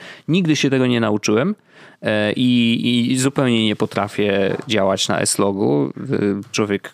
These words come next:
który robi wideo i nie lu-, nie umie takich rzeczy, no cóż, przyznaję się oczywiście, więc ja jak zawsze kręcę w normalnym, wiesz, trybie i po prostu ewentualnie jak chcę sobie, bo jakby moja praca na kolorze to jest, wiesz,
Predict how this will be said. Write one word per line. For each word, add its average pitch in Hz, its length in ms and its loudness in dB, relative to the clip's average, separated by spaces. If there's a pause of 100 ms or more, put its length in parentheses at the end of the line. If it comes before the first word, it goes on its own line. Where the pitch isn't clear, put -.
który 101 260 2
robi 101 200 0
wideo 98 340 0
i 92 120 0
nie 101 140 0
lu-, 98 160 0
nie 107 160 2
umie 98 180 0
takich 101 260 -4
rzeczy, 101 400 -2
no 113 180 0
cóż, - 380 -2
przyznaję 107 540 0
się - 160 -2
oczywiście, 101 520 -2 (240)
więc 120 160 -2
ja 147 100 2
jak 131 120 2
zawsze 127 280 0
kręcę 123 340 0
w 113 60 -2
normalnym, 110 520 2
wiesz, 107 200 0
trybie 113 440 2
i 110 180 0
po 101 120 -2
prostu - 320 -2
ewentualnie 104 520 0
jak 98 120 -2
chcę - 160 -4
sobie, 101 320 0 (800)
bo 135 300 2
jakby 135 240 2
moja 139 320 2
praca 143 300 0
na 131 100 0
kolorze 127 400 2
to - 100 0
jest, 120 140 0
wiesz, 98 320 0